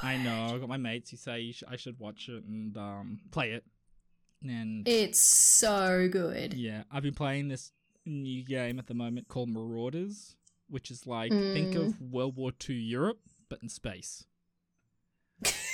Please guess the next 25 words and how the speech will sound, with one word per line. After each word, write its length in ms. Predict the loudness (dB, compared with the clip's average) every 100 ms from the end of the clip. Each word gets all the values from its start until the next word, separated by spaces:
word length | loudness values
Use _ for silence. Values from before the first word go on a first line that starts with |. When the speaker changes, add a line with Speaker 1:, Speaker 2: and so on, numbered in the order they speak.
| -4 -6 -8 -12 _
Speaker 1:
Yeah. 200 | -8 -8 -8 _ _ _ _ _ _ _ -20 -20 _ _ _ _ -2
It's 420 | 0 0 -2 -12 -14 _ _ _ _
amazing. 520 | -6 -4 -4 -4 -8 -6
It's 160 | -4
space 380 | -2 2 2 2
pirates. 540 | -4 -4 -2 -2 -2 -2
I 60 | 0
get 180 | 0 0
to, 80 | 0
like, 180 | 0
hunt 260 | -2 -8 -6
people. 500 | -4 -4 -2 -4 -4
It's, 220 | -4 -6 -4
it's, 380 | -4 -4 -6 -2
it's 200 | -2 -2
amazing. 420 | -6 -8 -14 -14 -12
I've 120 | -8
been 140 | -6 -6
addicted 200 | -6 -4
Speaker 2:
Oh 200 | 0 2
Speaker 1:
to 60 | 4 4
Speaker 2:
my 80 | 4
Speaker 1:
it. 40 |
It's 140 | 0 0
Speaker 2:
God. 300 | 0 2